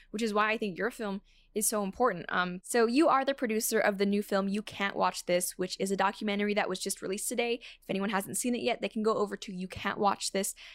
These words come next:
dot com. It focuses on the issue of social media censorship, and in the film, you, you guys interview people like Alex Jones, Laura Loomer, Paul Joseph Watson, Tommy Robinson, and Gavin McInnes, who have all in their own way been affected by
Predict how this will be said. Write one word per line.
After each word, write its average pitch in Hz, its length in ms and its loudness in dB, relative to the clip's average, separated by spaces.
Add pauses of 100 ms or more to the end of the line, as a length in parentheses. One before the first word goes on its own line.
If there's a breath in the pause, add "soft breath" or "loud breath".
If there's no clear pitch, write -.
(120)
dot 190 240 2
com. 220 460 4
It 220 200 2
focuses 294 480 2
on 214 180 2
the 214 160 0
issue 202 300 0
of 190 120 -2
social 190 340 0
media 185 320 0
censorship, 196 760 -2
and 185 220 0
in 202 140 0
the 208 80 2
film, 202 260 0
you, 196 220 0 (260 loud breath)
you 220 100 -2
guys 214 260 2
interview 196 460 0
people 196 300 0
like 185 220 4
Alex 190 280 0
Jones, 220 460 0
Laura 190 300 2
Loomer, 220 320 0 (200 loud breath)
Paul 208 200 4
Joseph 190 320 0
Watson, 240 480 0
Tommy 196 240 0
Robinson, 208 640 0
and 190 180 -2
Gavin 190 260 0
McInnes, 190 380 -2
who 214 120 -2
have 214 220 0
all 220 240 4
in 208 140 0
their 202 140 0
own 196 180 2
way 190 200 -2 (260 loud breath)
been 208 100 0
affected 208 420 -2
by 190 180 -2